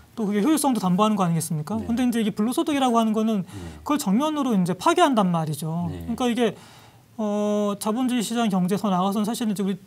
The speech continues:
Speaker 1: 민주공화국도 굉장히 위협하는 거예요.
Speaker 2: 네.
Speaker 1: 그래서
Speaker 2: 네.
Speaker 1: 불로소득을 용서하면 안 된다, 용납하면 안 된다는 거고요.
Speaker 2: 네.
Speaker 1: 근데 부동산에 가장 큰 거죠. 그게 불로소득이라고 하는 게. 그리고 이걸 한번 보십시오. 이게 부동산 불로소득 한번,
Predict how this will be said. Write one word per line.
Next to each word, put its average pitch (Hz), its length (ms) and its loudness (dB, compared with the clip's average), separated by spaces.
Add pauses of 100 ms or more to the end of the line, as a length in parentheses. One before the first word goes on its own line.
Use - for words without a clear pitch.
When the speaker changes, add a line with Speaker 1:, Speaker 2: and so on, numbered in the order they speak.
Speaker 1:
민주공화국도 202 1300 2
굉장히 180 300 -2
위협하는 190 760 2
거예요. 151 500 -2
Speaker 2:
네. 170 80 -4
Speaker 1:
그래서 180 120 -6
Speaker 2:
네. - 40 -12
Speaker 1:
불로소득을 208 380 0
용서하면 196 540 2
안 165 80 -2
된다, 175 240 -2
용납하면 196 380 0
안 165 80 -2
된다는 180 320 -2
거고요. 160 500 -4
Speaker 2:
네. 87 80 -14 (460)
Speaker 1:
근데 226 80 -6
부동산에 294 420 2
가장 226 220 0
큰 320 160 -4
거죠. 233 260 2
그게 156 160 -2
불로소득이라고 170 560 -2
하는 220 180 2
게. 151 400 -2
그리고 226 300 0 (340)
이걸 285 220 4
한번 277 160 4
보십시오. 185 420 2
이게 196 120 0
부동산 226 400 2
불로소득 208 420 0
한번, 190 400 0